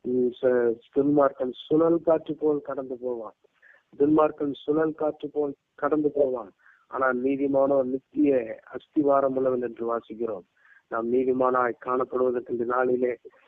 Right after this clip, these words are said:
அநேக கர்த்தருக்கு பிரியமில்லாத அருவருப்பான காரியங்களை விட்டு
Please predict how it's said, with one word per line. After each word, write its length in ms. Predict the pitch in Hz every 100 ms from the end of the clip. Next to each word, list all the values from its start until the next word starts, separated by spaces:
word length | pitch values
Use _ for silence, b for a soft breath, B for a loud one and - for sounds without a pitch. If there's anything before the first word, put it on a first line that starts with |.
| b
அநேக 600 | - 127 135 131 131 107 - _ _ -
கர்த்தருக்கு 540 | - 127 - - 120 127
பிரியமில்லாத 600 | 139 135 135 135 131 127
அருவருப்பான 560 | 131 143 131 135 131
காரியங்களை 480 | 123 131 135 131 131
விட்டு 460 | 131 - 143 127